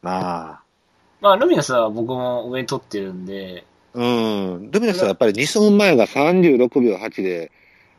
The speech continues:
Speaker 1: 七夕のガチに入ったし、七夕の時のガチの流れはどっちが苦に感じたかっていうと、多分ルミナスの方が苦に感じてるはずやから。だから、それ考えると、今走に向けて苦に、楽に感じるのはルミナスの方がか-、楽に感じるかなと思うね。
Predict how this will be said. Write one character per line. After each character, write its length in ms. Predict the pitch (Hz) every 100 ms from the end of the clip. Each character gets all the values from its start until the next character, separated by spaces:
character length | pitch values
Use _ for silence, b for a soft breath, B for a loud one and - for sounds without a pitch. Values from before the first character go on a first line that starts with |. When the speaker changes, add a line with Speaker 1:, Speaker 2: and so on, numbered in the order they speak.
| b _
Speaker 1:
七 180 | 151 135
夕 80 | 135 131
の 100 | 110
ガ 140 | 127
チ 120 | -
に 60 | 104
入 140 | -
っ 20 | 90
た 160 | 92
し、 460 | - 98 85 78 71 _ b b b b b b _ _ _ _ _ _ _
七 180 | - 202
夕 240 | 202 196 196
の 120 | 185
時 240 | 196 196
の 200 | 185 175
ガ 160 | 127 170
チ 140 | 185
の 80 | 135
流 640 | 113 117 117 117 117 117 -
れ 80 | 127
は 80 |
ど 160 | 104 135
っ 40 |
ち 200 | 147 - 208
が 160 | 214
苦 100 | -
に 100 | 254
感 180 | 196 170
じ 80 | 151
た 80 | 120
か 80 | 101
っ 20 |
て 80 | 101
い 20 |
う 60 | 98
と、 80 |
多 40 | 135
分 120 | 117
ル 80 | 175
ミ 60 | 196
ナ 80 |
ス 60 | 135
の 100 | 113
方 40 |
が 60 | 98
苦 120 | -
に 80 | 131
感 180 | - 131
じ 80 | 120
て 80 |
る 60 | 117
は 80 | 120
ず 80 | 113
や 80 |
か 60 | 85
ら。 280 | 92 95 78 _ _ _ _ _ _ _ _ _ _ _ _ b b b
だ 80 | -
か 80 | 185
ら、 320 | 147 135 127
そ 360 | 139 - - -
れ 80 | 254
考 180 | 247 240
え 20 |
る 80 | 226
と、 80 | 220
今 200 | 254 254
走 140 | 240
に 60 | 185
向 100 | 190
け 120 | 196
て 160 | 196
苦 160 | 190 220
に、 80 | 196
楽 220 | 190 208
に 80 | 196
感 200 | 185 190
じ 80 | 185
る 80 | 214
の 80 | 240
は 80 |
ル 100 | 190
ミ 60 | 190
ナ 80 | 170
ス 20 |
の 100 | 135
方 60 | 120
が 160 | -
か-、 60 | 117
楽 140 | 127 -
に 80 | 104
感 120 | 113
じ 60 |
る 60 | 107
か 80 | 101
な 120 | 92
と 80 | 92
思 120 | 90
う 40 | 85
ね。 220 | 90